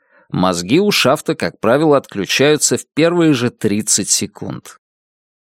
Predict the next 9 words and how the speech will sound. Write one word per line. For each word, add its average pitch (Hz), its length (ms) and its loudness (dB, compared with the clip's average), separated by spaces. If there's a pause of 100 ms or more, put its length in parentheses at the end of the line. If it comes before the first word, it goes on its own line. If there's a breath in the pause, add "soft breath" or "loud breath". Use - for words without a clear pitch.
(400)
Он 165 200 2
вносит 170 480 2
её 180 200 4
в 147 80 -4
дом, 123 420 2
где 127 220 2
гвалт 139 360 0
стоит 113 380 0
всегда, 117 680 0